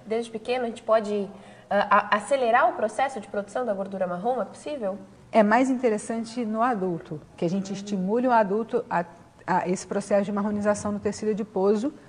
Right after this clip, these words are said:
Speaker 2: um, um conceito que eu acabei de explicar.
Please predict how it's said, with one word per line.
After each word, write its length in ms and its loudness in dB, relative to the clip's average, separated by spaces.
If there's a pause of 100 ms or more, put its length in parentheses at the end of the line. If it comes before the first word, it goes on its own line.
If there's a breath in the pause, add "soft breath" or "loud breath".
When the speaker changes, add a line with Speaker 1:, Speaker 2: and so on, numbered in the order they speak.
(280 loud breath)
Speaker 2:
um, 380 -8
um 80 -4
conceito 640 0
que 60 -2
eu 40 2
acabei 300 -2
de 40 -14
explicar. 560 2